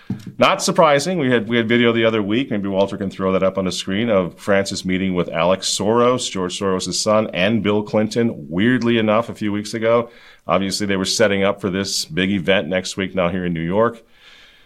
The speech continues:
You know, they're gonna talk the big issues, 'cause you know, the, the issues that really matter in the world. Not, not apostasy, not abortion, not gay marriage, not transsexualism, not the destruction of the family. None of that matters to <laughs> Francis right now. No, no, no. He's gonna be talking with old Slick Willie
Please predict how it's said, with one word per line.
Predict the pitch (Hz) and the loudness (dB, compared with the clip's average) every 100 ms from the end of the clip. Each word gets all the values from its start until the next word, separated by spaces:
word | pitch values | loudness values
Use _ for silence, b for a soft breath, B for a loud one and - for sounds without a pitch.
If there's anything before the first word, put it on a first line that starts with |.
| b - | b -2
You | 131 | 2
know, | 135 | 4
they're | 143 | 4
gonna | 151 | 4
talk | 151 135 135 | 4 2 0
the | |
big | 110 165 123 | 0 2 0
issues, | 80 82 73 - | -6 -10 -12 -12
'cause | - 92 | -10 -6
you | 123 | -2
know, | 104 69 53 - _ _ - | -2 -4 -10 -18 _ _ -8
the, | 104 | -6
the | - 113 123 | -4 0 0
issues | 120 110 - | 0 -4 -6
that | 101 | -6
really | 92 156 131 104 | 2 4 4 0
matter | 92 92 92 | -2 -2 -4
in | 85 | -4
the | |
world. | 85 95 | -4 0
Not, | 127 139 131 | 2 0 2
not | 127 127 | 2 2
apostasy, | - 127 127 - - 120 110 | 2 0 0 -2 -8 -4 -2
not | 104 | -2
abortion, | 92 113 127 123 117 | -2 -2 -2 -2 -2
not | 107 95 | -2 -2
gay | 98 | -2
marriage, | 92 120 127 113 | -2 0 0 0
not | 101 | -2
transsexualism, | 87 92 - 123 120 123 110 110 | -2 -4 0 -2 0 0 0 2
not | 101 | 0
the | 92 | 0
destruction | 90 - 110 - | -4 0 0 0
of | 98 | -2
the | |
family. | 92 117 | 2 4
None | 160 | 6
of | 143 | 6
that | 156 139 - | 6 2 -2
matters | 104 107 110 113 | -2 0 -2 -6
to | - | -6
<laughs> | 123 | -2
Francis | - 180 - 175 180 | 4 4 4 0 2
right | 156 139 | 2 4
now. | 147 165 151 | 2 2 4
No, | 170 190 | 4 4
no, | 165 | 4
no. | 147 - B B B | 0 -4 B B B
He's | 147 139 | -6 -2
gonna | 151 147 | 0 0
be | 139 | 2
talking | 135 135 135 | 2 2 2
with | 123 | 2
old | 127 131 123 95 | 2 0 -2 -4
Slick | - 143 120 | -2 0 0
Willie | 117 175 147 123 113 | 4 6 6 4 0